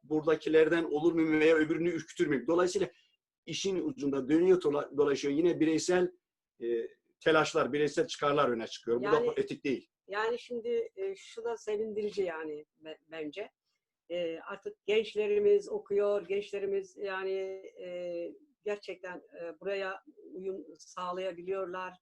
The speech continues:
Speaker 2: E, o bakımdan ben gençlerde, gelecek gençlerde de yani, e, ümitliyim. Öğretmeni var, doktoru var, av-, avukatı var, sanatçısı var, yani
Speaker 1: Gazetecisi var, sizin gibi.
Speaker 2: gazetecisi var, sizler gibi. Yani o bakımdan da,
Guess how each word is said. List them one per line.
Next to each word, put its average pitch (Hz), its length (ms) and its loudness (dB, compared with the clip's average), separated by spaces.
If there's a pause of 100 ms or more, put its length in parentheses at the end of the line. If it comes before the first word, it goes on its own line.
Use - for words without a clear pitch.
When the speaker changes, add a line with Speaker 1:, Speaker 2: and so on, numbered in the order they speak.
(560)
Speaker 2:
E, 175 80 -4
o 202 160 -6
bakımdan 220 520 -4
ben 208 240 -4
gençlerde, 214 680 -2
gelecek 202 400 -4
gençlerde 202 520 -8
de 214 60 -4
yani, 175 360 -2
e, 190 340 -4
ümitliyim. 202 680 -2
Öğretmeni 208 600 -4
var, 202 240 -4
doktoru 208 400 -4
var, 202 160 -4
av-, 202 260 -6 (120)
avukatı 208 460 -6
var, 208 280 -2 (340)
sanatçısı 214 680 -6
var, 208 200 -2
yani 202 100 -2
Speaker 1:
Gazetecisi 143 640 2
var, 143 140 4
sizin 143 160 0
gibi. 147 140 2
Speaker 2:
gazetecisi 139 340 0
var, 220 180 0
sizler 208 400 -6
gibi. 202 280 -2
Yani 214 260 0
o 208 160 -4
bakımdan 226 540 -2
da, 247 180 -4